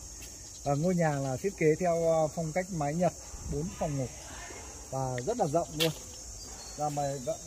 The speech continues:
các bạn vào bên trong để tham quan cái, à, à, công năng của công trình. Và đây, à, con, à, ngựa sắt của thầy trò em đây, thường xuyên đi cập nhật những mẫu nhà mới, cũng thường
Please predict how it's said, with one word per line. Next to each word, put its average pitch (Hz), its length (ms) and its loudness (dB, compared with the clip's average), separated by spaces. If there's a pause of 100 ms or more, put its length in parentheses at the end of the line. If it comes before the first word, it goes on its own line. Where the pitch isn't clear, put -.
(120)
các 170 100 0
bạn 185 140 -4 (120)
vào 147 240 -2
bên 170 180 -6
trong 180 280 2
để 131 160 -6
tham 156 100 -10 (100)
quan 165 360 -2
cái, 147 100 -4 (280)
à, 165 120 -6 (880)
à, 151 260 -6 (180)
công 185 160 0
năng 185 140 2 (320)
của 139 180 -4 (200)
công 160 180 -4
trình. 147 120 0 (520)
Và 143 100 0
đây, 175 180 6 (240)
à, 165 360 4
con, 165 200 0
à, 160 300 4
ngựa 156 300 4
sắt 190 220 0
của 147 200 6
thầy 143 180 0
trò 135 180 2
em 147 180 -2
đây, 147 120 4 (540)
thường 147 160 6 (100)
xuyên 175 200 6
đi 180 160 6
cập 156 220 4
nhật 139 240 6
những 170 200 0
mẫu 202 140 2
nhà 175 200 4
mới, 135 400 2
cũng 185 200 -2
thường 156 160 4